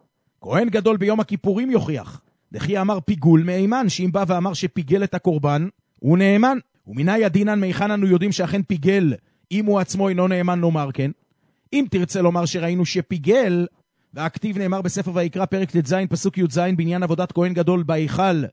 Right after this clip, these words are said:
ובקודש הקודשים ביום הכיפורים, "וכל אדם לא יהיה באוהל מועד בבואו לכפר בקודש עד צאתו", כיוון שהוא נמצא שם לבדו כל שעת העבודה, על כורחך שלא היה אדם שראה הוא שפיגל.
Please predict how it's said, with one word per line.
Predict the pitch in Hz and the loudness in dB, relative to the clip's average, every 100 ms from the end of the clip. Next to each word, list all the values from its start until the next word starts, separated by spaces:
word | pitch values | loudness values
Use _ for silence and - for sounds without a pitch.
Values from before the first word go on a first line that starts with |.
| _ _ _ _ - | _ _ _ _ -4
ובקודש | 180 190 208 190 185 | -2 0 -2 -4 -4
הקודשים | 175 175 165 190 175 | -2 0 0 -2 0
ביום | 170 175 | 2 0
הכיפורים, | 175 156 160 165 160 | -4 -2 0 0 -2
"וכל | 156 160 | -2 -2
אדם | 165 180 | -2 0
לא | 175 | 2
יהיה | 180 | 2
באוהל | 170 170 175 | 2 2 2
מועד | 170 165 165 | 2 0 0
בבואו | 160 156 180 | -2 0 0
לכפר | 165 160 180 170 | -2 -4 -4 -4
בקודש | 160 156 151 | -2 -2 -2
עד | 156 | -4
צאתו", | - 180 - 269 - _ _ _ _ _ | -4 -2 -2 -4 -6 _ _ _ _ _
כיוון | 95 131 | -6 -4
שהוא | 143 180 | -4 -4
נמצא | 175 196 | -4 -4
שם | 196 180 | -2 -2
לבדו | 165 170 196 | 0 0 0
כל | 190 | -2
שעת | - 185 | -2 -2
העבודה, | 196 170 170 247 | -2 0 0 0
על | 233 | -2
כורחך | 185 156 127 190 | -2 -4 -4 -4
שלא | 190 180 | 0 0
היה | 180 185 | 0 0
אדם | 170 180 | -2 -4
שראה | 190 170 151 | -4 -4 0
הוא | 160 | 0
שפיגל. | 180 175 165 226 | -2 -4 0 0